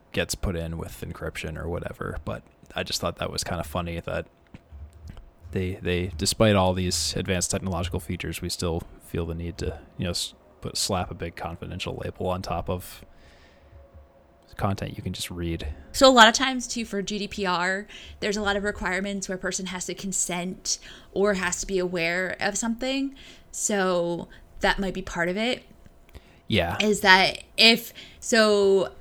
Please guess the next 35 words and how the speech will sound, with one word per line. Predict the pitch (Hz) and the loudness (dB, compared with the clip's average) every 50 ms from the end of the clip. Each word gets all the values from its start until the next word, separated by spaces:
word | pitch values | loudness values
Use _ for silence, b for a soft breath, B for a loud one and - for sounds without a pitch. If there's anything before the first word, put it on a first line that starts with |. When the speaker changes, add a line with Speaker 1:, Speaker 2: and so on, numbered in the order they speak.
| - - | -20 -18
Speaker 2:
for | - - 226 214 | -10 -4 -4 -2
example, | 180 196 196 190 185 196 180 | -2 0 -2 -2 0 0 0
I | 190 185 | 0 0
could | 196 185 | 0 0
be | 196 | 0
like, | 190 190 190 - | 0 0 0 2
"I | - 175 202 247 | 2 4 4 4
didn't | 330 262 208 | 2 2 4
know | 196 185 180 | 4 4 4
it | - | 4
was | 180 180 180 | 2 0 -2
confidential." | - - 180 170 175 - 185 160 160 185 190 - 240 226 240 254 285 294 - - b b b b b b b b b b b _ _ _ _ _ _ _ _ _ - | -2 -2 -4 -4 -2 -2 -2 -2 -2 -2 -4 -4 -4 -2 -2 -2 -4 -6 -8 -12 b b b b b b b b b b b _ _ _ _ _ _ _ _ _ 2
And | 208 208 202 190 190 | 2 4 4 4 6
then | 190 185 180 180 180 175 180 175 175 180 175 220 - - | 6 6 6 6 4 0 0 -2 -4 -4 -6 -8 -8 -4
if | - 190 185 - | -4 -2 0 2
I | 156 170 175 | 2 2 2
leave | 175 180 175 | 2 -2 -4
the | 185 185 | -4 -4
company | - 214 214 214 208 196 196 190 185 185 185 180 | -2 -2 -2 -2 -2 -2 -2 -2 -2 -2 -2 -2
and | - 180 185 185 | -2 -2 -4 -4
then | 180 170 | -4 -4
they | 175 175 | -4 -4
go | 170 185 180 170 | -2 -2 0 0
and | 175 180 | -2 0
tell | - 247 254 | 2 4 6
everybody, | 233 208 190 196 190 190 185 185 175 175 180 180 180 | 6 6 4 2 2 2 2 2 2 2 2 0 0
they'll | 170 185 | 0 -2
be | 185 196 185 | -2 0 0
like, | 185 175 180 - - | 0 0 -2 -2 2
"Well, | 240 247 269 262 269 247 233 254 240 233 233 - - - | 6 8 8 8 8 6 4 2 2 0 -2 -6 -10 -16
<laughs> | - - | -16 -10
here's | - - 220 214 208 208 | -2 0 2 2 2 0
the | - 220 | -4 -6
PowerPoint." | - 233 240 233 226 220 214 214 - - 202 196 175 190 196 202 196 - 196 175 175 B B B B - - | 0 4 6 8 8 6 4 2 -2 -4 -4 -2 0 0 0 0 -2 -4 -4 -6 -6 B B B B -12 -8
Speaker 1:
Yeah, | 117 104 95 92 92 90 | -6 -4 -2 -2 -2 -2